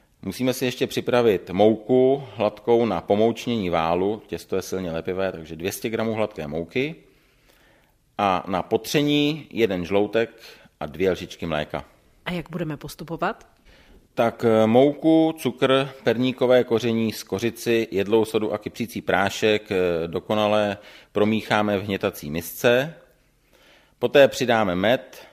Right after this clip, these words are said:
Speaker 1: vajíčka a doporučuji hnětač, dá se to samozřejmě i měchačkou, vymícháme do hladkého těsta.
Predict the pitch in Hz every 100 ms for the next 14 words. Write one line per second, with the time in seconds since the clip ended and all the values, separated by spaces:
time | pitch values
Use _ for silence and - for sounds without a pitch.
0 | _ 76 92 107 - - 123 120 127 139
1 | - - - _ 98 98 92 101 110 131
2 | 131 - 135 107 98 120 117 120 - 113
3 | 95 95 95 107 - 101 101 107 110 110
4 | - 85 82 85 95 - 110 - 113 98
5 | 101 120 113 113 110 113 110 104 92 95
6 | 95 85 - 95 101 - 92 - 80 -